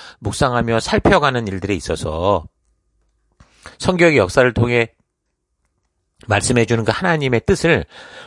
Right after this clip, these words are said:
온전히 파악하고 분별할 수 있는 그런 방법으로 성경을 대하고 있었는지, 아니면 지금 당장 내게 절박하고 급박한 것들을 해결하려고 또 성경의 본문이 전달하고자 하는 진정한 뜻은 알지도 못한 채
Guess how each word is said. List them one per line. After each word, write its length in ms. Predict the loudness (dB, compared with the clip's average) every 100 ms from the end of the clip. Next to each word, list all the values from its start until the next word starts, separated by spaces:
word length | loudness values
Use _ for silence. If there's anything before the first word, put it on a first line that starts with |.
| -8
온전히 380 | -4 -2 0 -2
파악하고 580 | -2 -4 0 0 2 0
분별할 380 | 0 0 2 2
수 140 | -2
있는 160 | -6 -4
그런 200 | -4 -4
방법으로 480 | -4 -4 0 2
성경을 400 | 0 -2 -2 -2
대하고 300 | -2 -2 -2
있었는지, 560 | -2 -6 -8 -10 -14 -20 _ _ _ _ _ _ _ _ _ _ _ -4
아니면 580 | 0 2 2 2 0 -2 -12 -18 -12 0
지금 240 | 0 2
당장 400 | 0 0 0 0
내게 480 | 0 2 2 0 -2 _ _ -2
절박하고 760 | 2 4 4 2 0 -4 -4
급박한 840 | -2 -4 -4 -10 -10 -10 -12 -12 -6
것들을 420 | -8 -4 -2 -2
해결하려고 720 | 0 0 0 -2 -4 -10 -20 _ -2
또 140 | -2
성경의 560 | 0 0 0 2 0 0 -8 -18 -6
본문이 320 | -4 0 0
전달하고자 680 | -2 -4 -2 0 0 0 -2
하는 160 | -4 -6
진정한 480 | -6 -2 0 -2
뜻은 260 | -4 -6 -6 -10 -20 -12
알지도 440 | -4 -2 -2 -4
못한 400 | -2 -2 -2 -4
채 220 | -8 -14